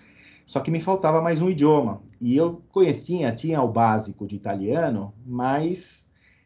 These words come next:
é, eu enten-, pensei que era suficiente.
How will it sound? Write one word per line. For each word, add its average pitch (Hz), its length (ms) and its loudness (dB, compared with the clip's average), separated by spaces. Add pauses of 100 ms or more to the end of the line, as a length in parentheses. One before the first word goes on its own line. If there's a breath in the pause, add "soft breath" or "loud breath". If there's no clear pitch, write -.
é, 110 600 2
eu 120 80 -2
enten-, 127 580 0
pensei 139 440 4
que 156 160 2
era 160 260 6
suficiente. 151 1040 -2